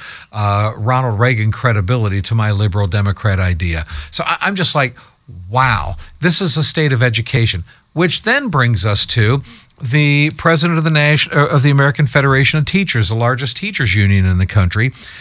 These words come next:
And she actually tweeted, by the way, this open lesbian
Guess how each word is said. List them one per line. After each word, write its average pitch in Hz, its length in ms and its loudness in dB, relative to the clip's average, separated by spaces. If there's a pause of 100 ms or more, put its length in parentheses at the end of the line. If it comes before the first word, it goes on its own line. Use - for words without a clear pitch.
(400)
And 160 340 4 (460)
she - 340 -2
actually 196 540 -2
tweeted, 143 460 0
by 127 140 2
the 127 60 0
way, 127 160 2
this 117 240 -2 (160)
open 175 380 -2
lesbian 113 800 -2